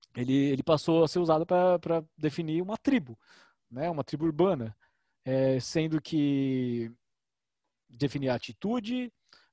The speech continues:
né, definia o som que eles escutavam e definiam também, ah, se eles eram aceitados por, por, por, pelos que eles eram ou, ou não, né, pelos,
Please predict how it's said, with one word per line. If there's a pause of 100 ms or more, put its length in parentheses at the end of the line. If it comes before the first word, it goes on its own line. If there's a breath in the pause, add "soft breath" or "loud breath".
né,
definia
o
som
que
eles
escutavam (340 soft breath)
e
definiam
também, (840)
ah, (240)
se
eles
eram
aceitados
por, (560 soft breath)
por, (140)
por, (140)
pelos
que
eles
eram
ou,
ou
não, (160)
né,
pelos,